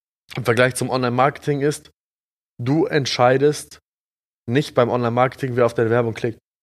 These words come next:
Beim Online-Marketing, du spielst einer bestimmten Zielgruppe, die, äh, bestimmten demografischen Parametern, Interessen-, In-, Interessengruppen und, und, und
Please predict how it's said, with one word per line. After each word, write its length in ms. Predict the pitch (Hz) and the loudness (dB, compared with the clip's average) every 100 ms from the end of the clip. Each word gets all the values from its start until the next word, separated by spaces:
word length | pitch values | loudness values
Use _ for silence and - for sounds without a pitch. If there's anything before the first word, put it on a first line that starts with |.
| _ _ _ - | _ _ _ -8
Beim 100 | 117 | -2
Online-Marketing, 560 | 123 127 131 147 - 131 | 0 2 2 2 0 -4
du 80 | 120 | -4
spielst 360 | - 135 - | 0 -2 0
einer 180 | 123 107 - - - | 0 0 -4 -12 -6
bestimmten 340 | - 196 196 | 0 0 0
Zielgruppe, 600 | - 190 175 165 170 165 - - - - | -4 -2 0 2 2 2 -6 -20 -12 -2
die, 300 | 120 117 113 | 2 2 0
äh, 380 | - 95 98 | -4 -6 -6
bestimmten 500 | 110 101 - 170 143 | -8 -6 -4 -4 -2
demografischen 540 | 147 147 127 139 135 135 | -2 -2 2 2 2 -2
Parametern, 520 | - 185 175 160 160 | 0 2 2 0 0
Interessen-, 540 | 139 - 131 160 165 - | 0 0 0 2 0 -2
In-, 180 | 151 127 | -6 -4
Interessengruppen 920 | 127 135 135 165 175 151 156 143 147 | -8 -4 -2 0 0 -2 -2 -2 -4
und, 200 | 160 185 | 0 2
und, 120 | 175 | 0
und 300 | 139 170 170 | 0 -4 -4